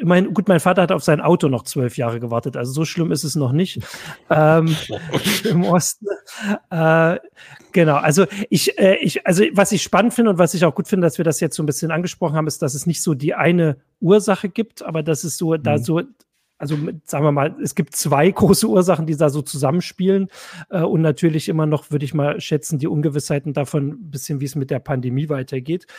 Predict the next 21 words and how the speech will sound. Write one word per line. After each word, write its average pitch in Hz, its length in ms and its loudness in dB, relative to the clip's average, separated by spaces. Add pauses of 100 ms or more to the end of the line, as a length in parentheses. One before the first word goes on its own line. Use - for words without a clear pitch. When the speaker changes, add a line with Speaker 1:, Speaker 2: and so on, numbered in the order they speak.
(320)
Speaker 1:
äh, - 60 -10
aber 147 420 -2
vor 160 180 -4
allem, 151 300 0 (100)
dass - 340 -6 (180)
dieses 131 320 -6
Crypto-Mining 143 720 2
da 143 120 0
doch 131 160 0
so 151 220 0
einen 160 120 2
großen 156 440 0
Einfluss 147 480 -2
hat, 131 160 -2
finde 135 220 -2
ich, - 240 -10
äh, 151 200 0
schon, 139 420 0 (540)
ähm, 127 540 -2
spannend 165 580 -2
und 139 540 -4